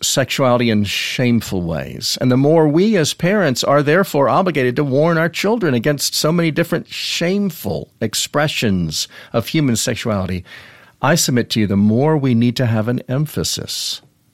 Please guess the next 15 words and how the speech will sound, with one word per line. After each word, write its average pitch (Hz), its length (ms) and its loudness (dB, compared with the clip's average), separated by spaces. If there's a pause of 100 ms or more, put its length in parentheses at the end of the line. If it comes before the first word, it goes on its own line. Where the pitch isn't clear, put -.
(140)
on 101 140 -2
sexuality 101 540 -2
as - 160 -4
God 143 400 -4
ordained 76 420 -4
it, - 220 -14 (760)
as 92 320 -2
very, 87 640 -2 (220)
very 85 840 -4 (400)
good. 113 600 -6 (1160)
Really, 151 180 4
this 143 240 2
is 156 160 2
the 151 80 0
note 135 360 0